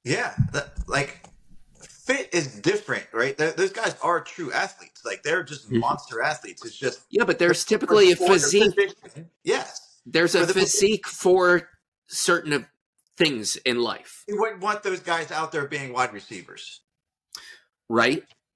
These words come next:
Speaker 2: And I don't think that a distance runner is going to be a world's strongest man.
Speaker 1: No. I agree. I was gonna try to think of an,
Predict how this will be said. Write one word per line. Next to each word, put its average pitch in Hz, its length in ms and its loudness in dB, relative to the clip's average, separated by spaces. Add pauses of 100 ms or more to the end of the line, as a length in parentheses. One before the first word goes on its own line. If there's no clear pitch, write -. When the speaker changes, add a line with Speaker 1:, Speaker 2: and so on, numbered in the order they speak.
(340)
Speaker 2:
And 131 120 2
I 143 100 2
don't 151 340 0
think 156 180 -2
that 143 140 0
a 131 60 -2
distance 139 460 0
runner 113 380 -2 (100)
is 107 200 -2
going 123 240 -2
to 110 40 -4
be 110 380 2
a 104 300 -2
world's 113 380 -2
strongest 107 420 -2
man. 95 220 -10 (2250)
Speaker 1:
No. 107 600 -2 (720)
I 101 160 2
agree. 90 300 -4 (300)
I 104 120 -6
was 110 100 -6
gonna 117 200 -2
try 135 220 0
to 127 60 -2
think 113 220 -6
of 110 80 -8
an, 107 200 -4